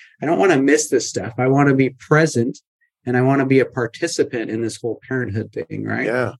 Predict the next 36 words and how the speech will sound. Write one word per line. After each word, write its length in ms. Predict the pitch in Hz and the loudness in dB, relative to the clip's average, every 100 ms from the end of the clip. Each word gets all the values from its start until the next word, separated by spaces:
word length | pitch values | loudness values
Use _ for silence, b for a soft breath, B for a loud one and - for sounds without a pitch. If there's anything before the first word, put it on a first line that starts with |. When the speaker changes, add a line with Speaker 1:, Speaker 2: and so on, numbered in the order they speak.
| _ | _
Speaker 1:
Not, 160 | 123 117 | -16 -8
like, 160 | 120 | -8
just 180 | - 143 | -2 -2
a 60 | 131 | -2
spectator 840 | - - 156 160 - 139 131 127 | -4 -2 -2 -2 0 2 4 4
who 280 | 127 127 120 | 4 4 4
you 180 | 92 123 | 2 2
hear 180 | 123 131 | 2 0
from 180 | - 127 | -2 -2
all 120 | 123 | 0
these 160 | 120 | 2
other 160 | 120 123 | 2 0
people 420 | - 123 113 - _ _ _ _ _ | 0 -2 -2 -4 _ _ _ _ _
after 240 | - 117 135 | -10 -4 0
their 140 | 120 | 0
kids 240 | - 123 | 0 -2
are 80 | 110 | 2
raised. 360 | 131 202 151 120 | 2 4 2 0
They're 80 | 120 | -2
like, 140 | 110 | -2
"Oh, 100 | 127 | -2
I 140 | 147 123 | -2 0
wish, 500 | 143 151 147 - - 131 | 0 0 -2 -8 -12 -2
you 80 | 120 | 0
know, 220 | 117 117 - | 0 -2 -6
I 60 | |
wish 320 | 131 165 160 | 2 2 2
I 140 | 151 135 | 0 0
had 160 | 135 131 | 0 2
been 180 | 135 135 | 2 4
there, 240 | 135 131 | 4 4
but 140 | 123 | 2
I 100 | 120 | 2
was 140 | 131 123 | 2 0
traveling." 520 | - 123 123 127 127 | 0 2 2 0 0
So 240 | 117 127 | 0 -2